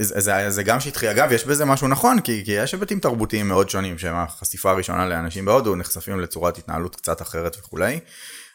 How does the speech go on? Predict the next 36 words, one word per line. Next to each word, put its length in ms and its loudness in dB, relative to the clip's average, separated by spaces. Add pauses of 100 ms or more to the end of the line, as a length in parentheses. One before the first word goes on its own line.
אבל 100 -2
אני 100 -2
חושב 260 -2
ש-, 100 -2 (300)
שלסגור 840 0
את 80 -2
הדלת 380 2
של 400 0
כל 200 4
המדינות 380 0
שתיארת, 420 2 (1000)
בגלל 320 0
שבן 200 0
אדם 240 2
אחד 280 2
ענה 200 2
לי 120 2
לא 140 0
משהו 280 0
למייל, 360 0
כי 120 -4
האנגלית 300 -2
שלו 140 0
לא 100 2
מדהימה, 360 2
משהו 240 -4
כזה, 300 2
זה, 200 2
זה 120 0
כאילו 300 2
קצת 260 2
לא 380 4
ל-, 40 4
לפספס 580 0
הזדמנות 420 -2
מעניינת. 500 -4